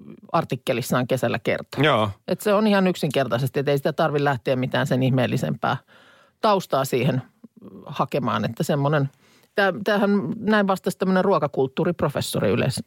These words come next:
Speaker 1: Ylen jutun kyselyyn.
Speaker 2: Ja sitten nykyään on vielä, ö, susibuffa.
Speaker 1: Sekin. Ja se on kuulemma
Speaker 2: Sehän on
Speaker 1: siis
Speaker 2: ihan
Speaker 1: sitten
Speaker 2: semmoinen asia, mitä niin kuin ulkomailla, että mitä?
Speaker 1: Kyllä.
Speaker 2: Siis
Speaker 1: Ja sa-,
Speaker 2: syöttekö te buffasta sushia?
Speaker 1: Nimenomaan.
Speaker 2: Sehän
Speaker 1: Tuoppa, tuoppa japanilainen sieltä niinku, ö,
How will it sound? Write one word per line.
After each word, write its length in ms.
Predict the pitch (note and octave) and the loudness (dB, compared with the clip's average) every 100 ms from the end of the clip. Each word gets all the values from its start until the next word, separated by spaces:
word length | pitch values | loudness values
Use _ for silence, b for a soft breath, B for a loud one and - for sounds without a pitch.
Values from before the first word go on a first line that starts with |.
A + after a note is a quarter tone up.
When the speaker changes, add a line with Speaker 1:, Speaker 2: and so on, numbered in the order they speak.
| G#2 | -4
Speaker 1:
Ylen 320 | D3+ B2 - - | 0 0 -2 -6
jutun 300 | - A#2 C#3 | -4 -2 -2
kyselyyn. 440 | - B2 C#3 - - B B - | -2 -2 -4 -4 -8 B B -4
Speaker 2:
Ja 60 | |
sitten 320 | B2+ E3 D3+ C#3+ | -2 0 0 0
nykyään 340 | D3+ C3+ A#2+ | 2 2 4
on 140 | A2+ | 2
vielä, 260 | A2+ A#2 G#2+ - F#2 | 2 2 0 -2 -8
ö, 80 | - | -6
susibuffa. 840 | - C3+ B2 F2+ C#2+ - - - - _ _ | -6 -4 -2 -2 -6 -12 -16 -20 -20 _ _
Speaker 1:
Sekin. 520 | - - G3+ - - - _ _ | -6 -2 -2 -2 -16 -18 _ _
Ja 80 | G#3 | -2
se 120 | A3+ | 0
on 80 | A#3+ | 2
kuulemma 200 | F#3+ E3 | 2 4
Speaker 2:
Sehän 120 | D3+ | 4
on 40 | C3+ | 4
Speaker 1:
siis 60 | C3+ | 4
Speaker 2:
ihan 100 | C#3 | 4
Speaker 1:
sitten 80 | C#3+ | 4
Speaker 2:
semmoinen 240 | C3+ B2+ | 4 2
asia, 240 | A2+ A2+ | 2 2
mitä 220 | A2 G#2+ G2+ | 0 2 0
niin 140 | G#2 | 2
kuin 160 | G2+ G#2 | 2 2
ulkomailla, 580 | B2+ A#2+ G2 F#2 F2 | 2 2 2 2 2
että 120 | F2+ G2 | 0 0
mitä? 320 | G#2 - D#3+ - - | -2 0 -2 -4 -2
Speaker 1:
Kyllä. 440 | G#3 E3 C#3 A#2 - _ _ - | 0 2 2 0 -2 _ _ -2
Speaker 2:
Siis 60 | |
Speaker 1:
Ja 40 | C3 | 0
sa-, 60 | |
Speaker 2:
syöttekö 280 | D#3 - D#3+ | 0 0 -2
te 100 | D#3+ D#3+ | 0 2
buffasta 500 | A#3 - G2 - G#2 | 0 0 -4 -4 -6
sushia? 500 | - F3 - - F#3+ | -2 0 0 0 2
Speaker 1:
Nimenomaan. 600 | G3+ E3+ D#3 D3 C#3+ C3+ | 4 4 2 2 2 2
Speaker 2:
Sehän 180 | - D3+ | 2 2
Speaker 1:
Tuoppa, 120 | D3+ | 0
tuoppa 320 | - A#3+ - A3+ | 2 0 2 2
japanilainen 760 | A#3 G#3+ F3 D#3 C#3+ C#3 C#3 | 2 2 0 2 0 2 0
sieltä 300 | - C#3 C3 | 0 0 0
niinku, 220 | D3 D#3+ - D#3 | 0 0 -2 -2
ö, 40 | D3+ | 0